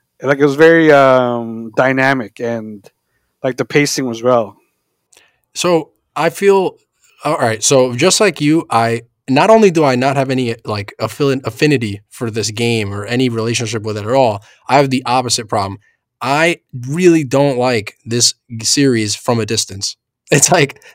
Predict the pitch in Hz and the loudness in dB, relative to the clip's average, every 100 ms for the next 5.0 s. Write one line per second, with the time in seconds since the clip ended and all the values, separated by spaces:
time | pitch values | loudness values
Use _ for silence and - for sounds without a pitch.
0 | - 156 156 147 - 185 170 123 - 143 | -2 0 0 0 2 2 0 -4 -4 -2
1 | 143 131 123 123 127 113 104 117 110 107 | -2 -2 -2 -2 -2 -4 -4 -4 -4 -4
2 | 113 135 135 120 120 120 117 - 160 127 | -4 -4 -4 -4 -6 -4 -6 -2 -2 0
3 | 117 131 117 101 98 - 113 127 117 120 | 0 -2 -2 -6 -8 -4 -2 -2 -2 -4
4 | 107 113 113 - 107 117 113 110 113 131 | -4 -4 -4 -4 -6 -6 -6 -6 -6 -6